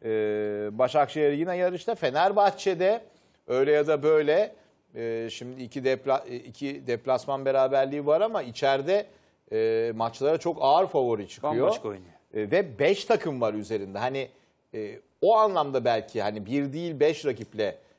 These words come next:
Speaker 2: mücadele ediyor olması hani Galatasaray'ın bu
Speaker 1: E tabii
Speaker 2: sezon
Speaker 1: bu sene tabii
Speaker 2: bir
Speaker 1: daha zor.
Speaker 2: dezavantaj değil mi?
Speaker 1: Daha zor ama hep rakipler şunu, yani şu an Galatasaray'ın pes ettiğini düşünüyorlar. Yani pes edeceğini düşünüyorlar
Speaker 2: Ha.
Speaker 1: bu şeyde, yarışın içerisinde.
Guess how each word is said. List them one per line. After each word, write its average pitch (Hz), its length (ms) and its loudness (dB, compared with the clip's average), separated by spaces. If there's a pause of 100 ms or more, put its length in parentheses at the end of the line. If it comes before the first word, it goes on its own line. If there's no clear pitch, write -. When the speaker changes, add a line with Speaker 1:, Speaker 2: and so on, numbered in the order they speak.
(140)
Speaker 2:
mücadele 113 520 0
ediyor 110 220 -2
olması 104 600 -4 (540)
hani 92 220 -16
Galatasaray'ın 98 680 -6 (160)
bu - 40 -16
Speaker 1:
E - 60 -18
tabii 104 120 -4
Speaker 2:
sezon - 180 2
Speaker 1:
bu 135 40 0
sene 170 280 0
tabii 151 160 0
Speaker 2:
bir 120 60 -8
Speaker 1:
daha 123 120 6
zor. - 60 6
Speaker 2:
dezavantaj 123 680 0
değil 147 160 -8
mi? 113 100 -12
Speaker 1:
Daha 147 220 4
zor 185 160 0
ama 196 120 0
hep 170 160 0
rakipler 185 400 0
şunu, 185 180 -4
yani 131 280 -2
şu 165 160 -2
an 170 160 0
Galatasaray'ın 165 460 0
pes 160 220 -2
ettiğini 165 300 -2
düşünüyorlar. 95 480 -8
Yani 110 200 -2
pes 120 200 -10
edeceğini 131 400 0
düşünüyorlar 92 460 -8
Speaker 2:
Ha. 87 220 -6 (200)
Speaker 1:
bu 123 100 -2
şeyde, 110 240 0
yarışın 107 300 2
içerisinde. 117 580 -2